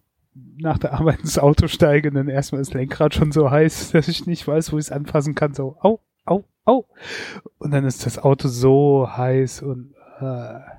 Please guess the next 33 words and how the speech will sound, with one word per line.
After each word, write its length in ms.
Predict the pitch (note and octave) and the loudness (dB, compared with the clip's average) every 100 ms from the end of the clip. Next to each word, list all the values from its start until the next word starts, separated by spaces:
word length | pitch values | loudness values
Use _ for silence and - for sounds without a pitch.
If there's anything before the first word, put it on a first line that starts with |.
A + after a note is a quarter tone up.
| _ _ _ _ _ _ _ _ _ _ _ - | _ _ _ _ _ _ _ _ _ _ _ -8
selbst 380 | - C#3+ - D#3 | 4 4 4 -2
mit 120 | C#3 | 2
der 100 | C#3 | 2
Klimaanlage, 760 | - D3 D#3+ D3 C3 B2 B2 | 0 0 2 2 2 -2 -2
bis 140 | A#2+ - | -4 -4
die 100 | C3+ | -4
Klimaanlage 680 | - C3+ D3+ D3 C#3 C3+ | -2 2 2 2 2 2
dann 200 | C#3 C3 | 2 0
richtig 420 | C3+ D#3 - D#3+ C3+ | 0 -2 0 0 2
so 140 | C#3+ | 2
ein 100 | C3 | 2
bisschen 300 | C#3+ - C#3 | 0 0 0
abkühlt, 440 | B2+ - - C#3 | 0 -2 2 4
dann 120 | C3 B2 | 4 2
bin 100 | C3 | -2
ich 60 | |
schon 160 | - C#3+ | -2 0
fast 280 | D3 - - | 0 0 -4
wieder 120 | A#2+ | -4
daheim. 400 | B2+ B2+ B2 B2+ - _ _ _ - - _ | -2 -2 -2 -6 -16 _ _ _ -20 -20 _
Es 420 | B2+ A#2 - - | -8 -8 -8 -12
ist, 460 | D3+ - - - - _ _ _ _ _ _ - _ _ _ - - - - - - | -10 -10 -8 -8 -10 _ _ _ _ _ _ -20 _ _ _ -20 -20 -16 -16 -16 -4
ja, 400 | E3 D3 C#3 C3 - - | 4 6 6 4 -2 -2
ich 200 | F3 - | 0 4
weiß 240 | B2+ B2+ | 4 4
nicht, 180 | C3 A#2 | 0 -2
so 100 | - | 0
ein 120 | D3+ | 0
paar 180 | C#3 D#3+ | 4 2
Grad 460 | D3+ - C#3 C3+ - | 2 0 0 0 -4
kühler 300 | C#3 B2+ A#2 | -4 -2 -2
könnte 260 | - B2+ | -6 -8
sein. 240 | - A#2 | -10 -10